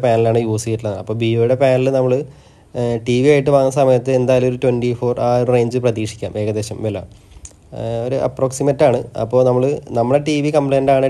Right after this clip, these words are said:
ഡിസ്പ്ലേ മാത്രമേ പോയിട്ടുള്ളൂ, വേറെ കംപ്ലൈൻറ്റ്സ് ഒന്നും ഇല്ലെങ്കിൽ ഈ ബി ഒയുടെ പാനൽ നമുക്ക് സെയിം അവൈലബിൾ ആണ്. അപ്പോൾ അത് ഇടുന്നതാണ് കുറച്ചുകൂടെ ബെറ്റർ. കാരണം നമ്മൾ ടി വി ആയിട്ട് പോകുമ്പോൾ വലിയൊരു എമൗണ്ട് അതിനകത്ത് സ്പെൻഡ് ചെയ്യണം. അപ്പോൾ ഡിസ്പ്ലേ മാത്രം മാറ്റുന്ന സമയത്ത് അതിന് നേരെ പകുതി എമൗണ്ടോളം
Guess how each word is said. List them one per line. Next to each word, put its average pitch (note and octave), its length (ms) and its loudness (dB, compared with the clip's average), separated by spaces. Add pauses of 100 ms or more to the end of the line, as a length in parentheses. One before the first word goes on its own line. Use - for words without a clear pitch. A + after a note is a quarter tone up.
ഡിസ്പ്ലേ C3 340 -2
മാത്രമേ B2+ 360 0
പോയിട്ടുള്ളൂ, A#2 400 0
വേറെ A2+ 240 0
കംപ്ലൈൻറ്റ്സ് A2+ 360 -2
ഒന്നും A2+ 140 -2
ഇല്ലെങ്കിൽ G#2+ 320 -6 (500)
ഈ A#2 80 0 (340)
ബി A#2+ 160 0
ഒയുടെ B2+ 200 2
പാനൽ C3+ 240 4
നമുക്ക് C3 200 0
സെയിം C3 160 2
അവൈലബിൾ A#2 420 2
ആണ്. G#2 180 -2 (160)
അപ്പോൾ G#2+ 200 -4
അത് A2+ 200 0
ഇടുന്നതാണ് C3+ 440 2
കുറച്ചുകൂടെ C3 300 0
ബെറ്റർ. A2 260 0
കാരണം A#2 180 2
നമ്മൾ B2 140 0 (100)
ടി C3 140 -2
വി C#3 80 2
ആയിട്ട് C#3 160 0
പോകുമ്പോൾ C#3 260 2
വലിയൊരു C3+ 240 2
എമൗണ്ട് B2+ 220 2
അതിനകത്ത് B2+ 220 -2
സ്പെൻഡ് A2+ 240 -2
ചെയ്യണം. F#2+ 220 -6 (100)
അപ്പോൾ A2+ 180 -4 (460)
ഡിസ്പ്ലേ B2 340 0
മാത്രം C#3+ 320 2
മാറ്റുന്ന C#3 260 0
സമയത്ത് C3+ 240 0
അതിന് C3+ 140 2
നേരെ B2+ 280 2
പകുതി A#2+ 300 0
എമൗണ്ടോളം A#2+ 480 0